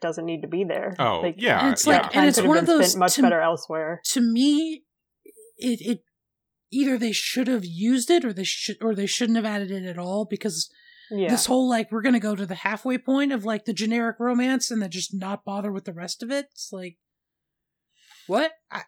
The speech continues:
Speaker 3: like,
Speaker 2: I,
Speaker 3: I,
Speaker 2: I
Speaker 3: I legitimately don't know their status at the <laughs> end of the movie.
Speaker 2: I think that's okay. And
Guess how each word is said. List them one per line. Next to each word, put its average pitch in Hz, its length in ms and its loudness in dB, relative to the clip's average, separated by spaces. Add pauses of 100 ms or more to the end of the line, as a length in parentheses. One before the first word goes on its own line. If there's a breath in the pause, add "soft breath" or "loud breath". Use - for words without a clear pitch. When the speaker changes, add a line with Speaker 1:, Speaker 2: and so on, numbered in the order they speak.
Speaker 3:
like, 220 260 -2
Speaker 2:
I, 190 80 2
Speaker 3:
I, 220 480 -2
Speaker 2:
I - 40 -12 (580)
Speaker 3:
I 269 80 4
legitimately 277 840 4
don't 226 360 0
know 214 280 2
their 196 200 -4
status 202 540 -2
at 208 120 -8
the 208 140 -6
<laughs> 180 60 -8
end 214 180 -2
of - 140 -8
the 196 120 -8
movie. 170 460 -6 (1040)
Speaker 2:
I 175 80 -2
think 285 180 -10
that's - 220 -10
okay. 110 680 -6 (320)
And 185 140 -8